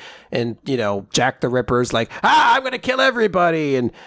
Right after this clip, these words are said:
they just have a bunch of fighting and a bunch of arguments. Uh, I forgot Rill's a character and he's obnoxious in his moment. Five characters do, like, introduction, like, interruptions. Like, Jack the Ripper stands up, is like, "I'm outta here." Nozelle's like, "Don't you dare head out.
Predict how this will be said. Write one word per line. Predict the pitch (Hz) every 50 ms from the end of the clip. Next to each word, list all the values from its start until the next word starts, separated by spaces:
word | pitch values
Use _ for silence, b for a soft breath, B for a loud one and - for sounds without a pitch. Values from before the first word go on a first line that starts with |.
| B B B
they | - 165
just | 160 170 185 - 175
have | 185 185 156
a | 160
bunch | 131 - 147 151 151 - 165
of | 139 -
fighting | - - 135 143 139 147 143 139 135
and | 131 127
a |
bunch | 120 120 131 127 -
of | 156 123 - _
arguments. | - 117 123 135 117 139 131 127 131 127 123 110 - - - B B B B B B -
Uh, | - 117 117 117 117 117 - - _
I | 135 147 147
forgot | - 170 156 143 170 160 143 113
Rill's | 127 135 139 139 -
a | 151
character | - 151 143 135 135 135 131 - 147 139 135
and | 127
he's | 127 131 120 -
obnoxious | 117 107 139 127 127 127 - - 135 120 -
in | 120 120
his | 143 131 131 110 -
moment. | 131 127 131 127 135 131 135 - B B B B B B B B B B - -
Five | - 165 175 190 190 196 190 -
characters | - 175 175 170 165 170 170 - 160 151 143 113
do, | - 151
like, | 147 139 135 131 - -
introduction, | 127 135 - - - 143 107 - 123 123 - - - - 135
like, | 131 123 - -
interruptions. | 123 123 - 135 131 117 110 104 107 - - - 120 113 120 113 117
Like, | 117 107
Jack | - 151 127 117 - -
the | 123
Ripper | 120 120 107 123 110
stands | - - 131 120 104 117
up, | -
is | 131
like, | 147 - -
"I'm | 277 262 233 220 220 -
outta | 214 202 190 170 156 147
here." | 131 131 131 120 117
Nozelle's | 110 120 123 117 - 151 131 123 107 131
like, | 123 113 - _
"Don't | - 139 117 - - -
you | 131 120 110
dare | - - 147 131 123 110 104
head | 110 120 113 110 110
out. | 110 110 107 98 -